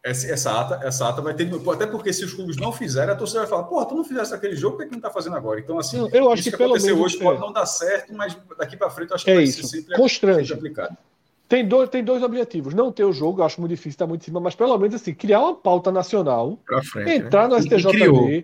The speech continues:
Speaker 3: criou. Você,
Speaker 2: perder,
Speaker 3: durante
Speaker 2: criar.
Speaker 3: o dia de hoje, é, eu vi vários jornalistas do Rio, de São Paulo, falando sobre
Speaker 2: É.
Speaker 3: o absurdo que é, sabe?
Speaker 2: É. Pro-,
Speaker 3: É um
Speaker 2: veja
Speaker 3: negócio
Speaker 2: só.
Speaker 1: Os
Speaker 2: Eu vi um
Speaker 1: quatro... tem
Speaker 2: torcedor do
Speaker 1: quatro
Speaker 2: Vasco.
Speaker 1: pontos, pô. Tem quatro pontos. Os quatro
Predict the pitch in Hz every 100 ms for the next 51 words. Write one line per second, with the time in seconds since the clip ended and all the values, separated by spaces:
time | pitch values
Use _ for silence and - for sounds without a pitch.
0 | - - 185 165 127 123 254 196 160 180
1 | 202 220 - - 123 143 160 165 175 160
2 | 151 139 147 160 170 147 143 117 117 104
3 | - 113 120 123 151 147 147 131 127 127
4 | 120 101 - - _ _ _ 123 123 117
5 | 131 139 131 - 117 - 117 139 196 220
6 | 165 180 214 214 165 117 - 151 135 -
7 | - 107 90 73 _ _ _ _ _ _
8 | - 127 139 - _ _ _ _ _ _
9 | _ - 262 214 254 349 - 170 110 -
10 | - 165 - _ _ _ 240 220 320 226
11 | 240 254 233 220 214 147 156 170 196 -
12 | - 131 226 - 113 123 269 139 151 135
13 | - 311 - - 151 127 131 127 127